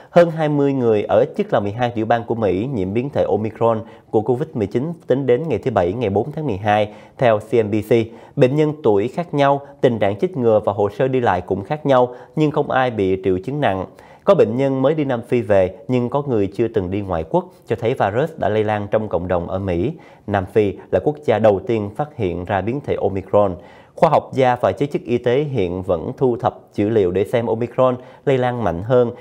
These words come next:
tránh vaccine tốt hơn hoặc là gây bệnh nặng hơn những biến thể covid mười chín khác hay không. Tính đến ngày thứ Bảy, toàn bộ người nhiễm Omicron ở Mỹ đều có triệu chứng từ nhẹ đến vừa và không ai cần phải vào bệnh viện,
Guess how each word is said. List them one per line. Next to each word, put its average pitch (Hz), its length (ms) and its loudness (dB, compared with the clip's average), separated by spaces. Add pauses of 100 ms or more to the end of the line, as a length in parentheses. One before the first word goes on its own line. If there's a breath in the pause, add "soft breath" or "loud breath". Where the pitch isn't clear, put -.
(160 loud breath)
tránh 131 160 2
vaccine 139 440 -2
tốt 170 180 -2
hơn 135 260 4 (320 loud breath)
hoặc - 240 2
là 101 80 2
gây 120 200 0
bệnh 92 240 0
nặng 90 180 -2
hơn 123 320 2 (200 loud breath)
những 107 220 0
biến 143 160 -2
thể 98 180 2
covid 110 320 -4
mười 104 120 -4
chín 113 180 -4
khác 143 240 -6
hay 110 120 -2
không. 113 240 2 (380 loud breath)
Tính 165 140 2
đến 156 240 2
ngày 123 120 0
thứ 143 140 -6
Bảy, 107 320 2 (180 loud breath)
toàn 113 200 2
bộ 101 140 4
người 104 200 -4
nhiễm 98 200 -4
Omicron 117 560 -2
ở 110 100 -4
Mỹ 110 380 -2 (200 loud breath)
đều 110 260 4
có 139 220 -4
triệu 95 160 0
chứng 127 320 -4
từ 113 100 0
nhẹ 95 340 0
đến 104 120 -4 (100)
vừa 104 260 4 (260 loud breath)
và 120 80 2
không 127 200 0
ai 123 180 -2
cần 101 280 -2
phải 95 200 0
vào 98 260 -2
bệnh 87 180 -4
viện, 90 300 0